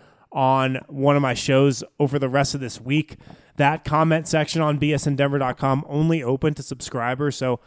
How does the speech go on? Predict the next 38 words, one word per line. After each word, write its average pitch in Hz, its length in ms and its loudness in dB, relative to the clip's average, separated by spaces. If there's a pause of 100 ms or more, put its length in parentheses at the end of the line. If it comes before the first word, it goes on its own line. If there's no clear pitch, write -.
(160)
it's - 100 -18
the 147 80 -10
best 135 280 -2
way 135 140 0
to 127 60 -2
get 135 180 -6
your 135 100 -8
questions 131 480 -4
in. 123 300 0 (640)
You 135 40 -2
can 170 100 6
also 165 260 2
email 151 420 2
me, 151 140 4
wind 139 260 0
at 127 180 -2
B 139 120 0
S 123 140 -2
N 127 120 -2
Denver 123 300 0
dot 113 260 -6
com. 120 380 -2 (220)
If 151 160 0
you're 165 120 6
not 160 280 4
a 233 40 2
subscriber, 131 760 -4 (520)
B 147 160 4
S 208 160 6
N 226 120 6
Denver 196 240 8
dot 185 180 8
com 175 240 2
backslash 165 460 4
subscribe. 160 520 0
We're 143 120 -2
still 196 480 4
running 180 560 2